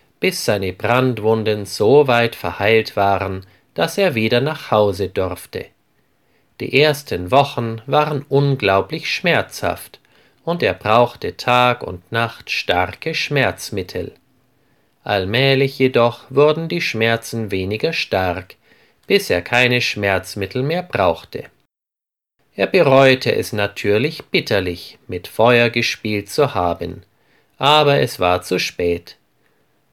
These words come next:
Reue mag manchmal vor künftigen Gefahren schützen,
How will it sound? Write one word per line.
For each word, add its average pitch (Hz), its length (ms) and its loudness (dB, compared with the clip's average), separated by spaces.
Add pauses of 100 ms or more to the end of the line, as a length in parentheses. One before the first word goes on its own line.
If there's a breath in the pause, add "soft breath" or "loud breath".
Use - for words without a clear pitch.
(140)
Reue 135 480 4
mag 92 340 0
manchmal 127 640 0
vor - 280 -6
künftigen 156 720 -2
Gefahren 117 640 0
schützen, 101 720 -2